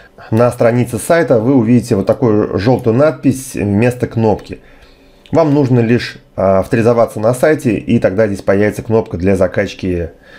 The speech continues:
а, виджета. Если вы не зарегистрированы еще у меня на сайте, то пройдите бесплатную регистрацию.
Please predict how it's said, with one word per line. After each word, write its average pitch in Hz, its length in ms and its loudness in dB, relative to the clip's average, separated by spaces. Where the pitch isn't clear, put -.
а, 95 120 2
виджета. 95 420 -2
Если 127 300 0
вы 101 160 0
не 110 240 0
зарегистрированы 139 680 0
еще 135 220 0
у - 20 0
меня 120 140 2
на 117 80 4
сайте, 117 340 -2
то 147 160 2
пройдите 110 380 0
бесплатную 95 480 0
регистрацию. 90 560 -4